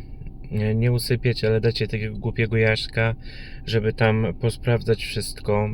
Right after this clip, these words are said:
Podejrzewam, że będą jej robić gastroskopię. No ale zobaczymy. E, nie dzwoniła do mnie teraz, bo umówiliśmy się tak, że wiecie, to ona będzie do mnie pisać, ona będzie do mnie dzwonić wtedy, kiedy będzie się czuła, a nie żebym ja wydzwaniał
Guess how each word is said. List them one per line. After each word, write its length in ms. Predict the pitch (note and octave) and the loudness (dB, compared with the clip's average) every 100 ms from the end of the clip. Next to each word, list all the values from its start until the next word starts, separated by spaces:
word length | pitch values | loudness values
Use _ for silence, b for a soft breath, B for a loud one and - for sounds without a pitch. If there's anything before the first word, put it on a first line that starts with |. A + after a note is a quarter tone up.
| - | -2
Podejrzewam, 560 | A2+ A2+ A2 A2 A2 A2 | 0 2 2 2 0 0
że 120 | G#2+ | 0
będą 320 | A2 A2 A2 | 0 0 2
jej 240 | A2 G#2+ G#2+ | 2 2 0
robić 320 | G#2 - G#2 | 0 -2 0
gastroskopię. 880 | A2+ G#2 A2+ - - G#2 A2 G#2 G#2 B B B B B B | 0 0 -2 -2 -2 -2 0 0 0 B B B B B B
No 100 | A#2 | 4
ale 260 | A#2 A#2+ | 6 4
zobaczymy. 640 | A#2 A#2 B2 - A2+ G2+ G2+ G#2+ G#2+ - | 2 0 -2 0 2 2 0 -4 -8 -2
E, 580 | A2 G#2+ G#2+ G#2+ G#2+ E2 | 2 2 4 2 2 0
nie 160 | A2 | 0
dzwoniła 380 | G#2+ A#2 A#2+ A2+ | 0 2 4 4
do 100 | G#2+ | 4
mnie 160 | G#2 G#2 | 2 2
teraz, 320 | A2+ A2 G#2+ | 2 2 2
bo 120 | G#2 | 0
umówiliśmy 580 | G#2+ A2 G#2 G#2+ - G#2+ | 0 0 0 -2 -2 -2
się 120 | - | -2
tak, 280 | - A2 G#2 | 2 2 2
że 400 | G2+ G#2 G#2+ G#2 - B B B B | 0 2 2 0 -4 B B B B
wiecie, 220 | A2 - | -2 0
to 120 | - A2 | 0 2
ona 180 | A2+ | 4
będzie 240 | G#2 G#2 G2+ | 2 0 0
do 100 | G#2+ | 2
mnie 180 | G#2+ G2 | 0 0
pisać, 400 | G#2 A2 G2 - | -2 0 0 0
ona 220 | A2 G#2+ | 0 2
będzie 260 | G#2+ G2+ | 0 0
do 100 | G2+ | 0
mnie 160 | G#2+ G#2 | 0 0
dzwonić 400 | G2+ G#2+ A2 G#2+ | -2 0 0 -2
wtedy, 340 | - A2 G#2+ | -4 -2 -2
kiedy 180 | A2 G#2+ | -2 0
będzie 220 | G#2+ G#2 | 0 0
się 140 | - G#2+ | -2 -6
czuła, 440 | - A2 G#2+ G#2 | -2 2 2 2
a 80 | G#2 | 0
nie 200 | G#2+ G#2+ | 2 2
żebym 260 | G#2 G2+ G#2+ | 0 0 2
ja 140 | G#2 | 2
wydzwaniał 760 | G#2+ G2+ G2+ G#2 G#2 G#2+ G#2+ | 0 -2 0 0 2 2 0